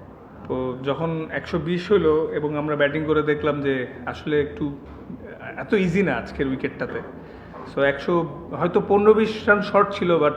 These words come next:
টিম এফোর্ট আর সবার কন্ট্রিবিউশন এবং দিল থেকে চেষ্টা করার রিওয়ার্ডটা লাস্টে পাওয়া গেছে। না, আমার লাইফেও নতুন একটা এক্সপিরিয়েন্স হলো যে ম্যাচের দিন, আহ, মানে, আমি যতটুকু জি-, শুনছি যে আমাদের নাকি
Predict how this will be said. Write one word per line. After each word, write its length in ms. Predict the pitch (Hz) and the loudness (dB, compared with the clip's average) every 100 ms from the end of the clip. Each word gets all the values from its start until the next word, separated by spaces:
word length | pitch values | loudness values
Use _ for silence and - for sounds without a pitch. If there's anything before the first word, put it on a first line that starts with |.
| - | -2
টিম 220 | 180 175 | 0 2
এফোর্ট 280 | 165 - 175 | 2 0 0
আর 60 | 165 | -2
সবার 340 | - 147 156 | -2 -2 0
কন্ট্রিবিউশন 640 | - 147 135 156 165 165 | -2 -4 -2 -2 -2 -4
এবং 220 | 151 151 143 | -2 -2 -2
দিল 160 | 151 | -4
থেকে 200 | 147 160 160 | -2 -2 0
চেষ্টা 300 | 147 - 143 | -2 -2 -2
করার 280 | 147 143 | 0 -2
রিওয়ার্ডটা 360 | 131 139 139 139 | 0 0 0 -2
লাস্টে 340 | 123 117 - | -4 -4 -6
পাওয়া 240 | 120 104 98 | -6 -6 -8
গেছে। 380 | 104 - - 147 135 131 - - - - - - - - - - - - - - - - - - | -10 -14 -6 -4 -4 -4 -6 -8 -12 -14 -16 -16 -16 -16 -14 -14 -14 -12 -6 -4 -4 -6 -2 4
না, 60 | |
আমার 280 | 226 240 247 | 6 8 10
লাইফেও 320 | 269 202 240 | 10 10 8
নতুন 320 | 185 180 202 | 8 6 6
একটা 220 | 190 - 156 | 6 4 0
এক্সপিরিয়েন্স 600 | - - 151 156 147 151 | 0 2 4 4 2 2
হলো 200 | 143 139 | 4 6
যে 400 | 135 135 123 123 123 | 6 6 2 -2 0
ম্যাচের 380 | 131 - 143 | 2 2 0
দিন, 240 | 143 143 143 - - - - - | 0 -2 -4 -8 -12 -12 -10 2
আহ, 260 | 131 127 | 6 6
মানে, 200 | 127 135 | 6 4
আমি 280 | 147 147 196 | 4 6 8
যতটুকু 460 | 214 220 214 214 220 | 8 8 4 2 2
জি-, 440 | 165 180 - - | 2 0 -2 -2
শুনছি 380 | 180 175 180 220 | 2 4 6 6
যে 340 | 185 165 - - - - - | 8 8 6 0 -12 -14 -6
আমাদের 340 | 131 147 165 | 0 4 4
নাকি 480 | 170 165 - 180 151 | 4 4 4 4 2